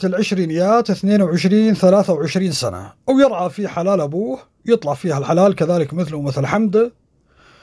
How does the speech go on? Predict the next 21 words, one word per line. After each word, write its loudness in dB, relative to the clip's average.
والظاهر 2
حاط -2
عينه -2
على 0
حمدة، -2
وفي -4
يوم 2
من 2
الأيام 2
وفي 0
هذا 4
اليوم 2
اعتدى 2
على 2
البنت. -6
المهم 4
أم 2
حمدة 0
لما 2
سمعت 0
هالخبر 0